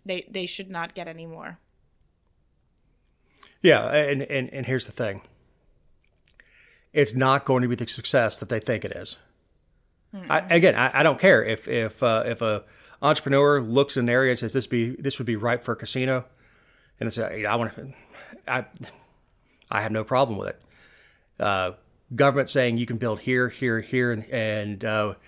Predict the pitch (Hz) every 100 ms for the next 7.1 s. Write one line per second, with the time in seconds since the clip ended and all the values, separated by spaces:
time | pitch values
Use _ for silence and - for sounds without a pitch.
0 | - - 117 143 143 - - 190 - 190
1 | 196 147 131 226 175 147 113 123 98 101
2 | 104 - _ _ _ _ _ _ _ _
3 | _ 127 123 107 101 92 110 78 95 -
4 | - _ - 123 135 123 120 113 110 -
5 | _ _ 120 117 113 117 113 - 120 120
6 | 110 113 104 98 98 104 - 98 - -